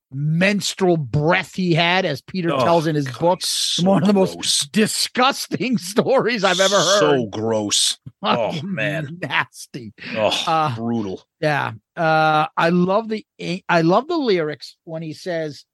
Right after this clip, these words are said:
Speaker 1: "Be you ancient or newborn." Come on.
Speaker 2: Yeah.
Speaker 1: Come
Speaker 2: Oh, I love it.
Speaker 1: before me and kneel. Dude,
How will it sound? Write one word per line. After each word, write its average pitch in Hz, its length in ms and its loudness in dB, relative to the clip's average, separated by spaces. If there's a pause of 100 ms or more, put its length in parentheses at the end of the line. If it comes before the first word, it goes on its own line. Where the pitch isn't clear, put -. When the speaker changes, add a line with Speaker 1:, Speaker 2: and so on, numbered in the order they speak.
(100)
Speaker 1:
"Be 254 220 4
you 262 280 2 (160)
ancient 233 560 2 (120)
or 220 180 4
newborn." 175 1040 0 (100)
Come - 300 0
on. 415 540 0 (260)
Speaker 2:
Yeah. 151 280 0
Speaker 1:
Come 139 120 0
Speaker 2:
Oh, 131 60 2
I 117 100 2
love 143 240 0
it. 104 100 -6
Speaker 1:
before 294 180 0
me 320 360 -10 (180)
and 165 500 -2
kneel. 170 640 0 (640)
Dude, 151 380 2